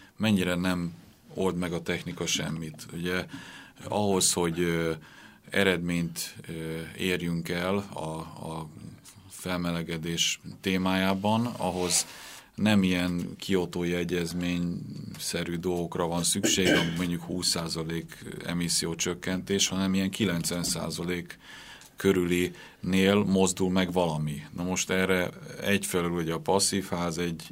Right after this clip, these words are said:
egy ilyen technika, másfelől a közlekedés területén ugye most ki,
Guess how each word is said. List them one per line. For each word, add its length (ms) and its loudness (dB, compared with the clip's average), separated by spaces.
egy 300 -4
ilyen 340 -4
technika, 580 2
másfelől 500 4
a 80 4
közlekedés 640 0
területén 640 2
ugye 180 -2
most 280 -2
ki, 260 -2